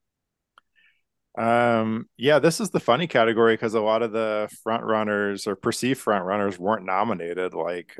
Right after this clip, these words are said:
um, Top Gun Maverick. So this is another one that I think, um, All Quiet on the Western Front is gonna win. I think it's got so much support behind it with those other nominations. It's won the Guild stuff, but, um, uh,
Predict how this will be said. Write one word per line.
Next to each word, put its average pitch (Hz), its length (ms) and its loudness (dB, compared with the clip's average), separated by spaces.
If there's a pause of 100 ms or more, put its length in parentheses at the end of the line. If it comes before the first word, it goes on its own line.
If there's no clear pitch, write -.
um, 87 460 -4
Top 110 240 0
Gun 95 200 -2
Maverick. 92 560 0
So 95 440 0 (800)
this 131 180 2
is 202 100 0
another 196 380 6
one 131 220 4
that 117 160 6
I 117 120 6
think, 120 540 -4 (200)
um, 110 680 2 (240)
All 117 160 2
Quiet 117 320 2
on 117 120 -2
the 107 80 -2
Western 113 300 -2
Front 120 240 0
is 120 100 -8
gonna 95 220 -4
win. 95 380 -4
I 87 80 -4
think 98 400 -6
it's - 260 -4
got 98 320 0
so 104 220 -4
much - 440 -4 (680)
support 110 440 0
behind 104 300 2
it 104 60 2
with 101 120 -2
those 101 160 0
other 98 200 0
nominations. 98 880 -4
It's 92 200 -10
won 95 200 -2
the 92 80 -6
Guild 95 240 -2
stuff, 92 320 -2 (200)
but, 92 240 -2
um, 92 460 -2 (840)
uh, 110 40 -2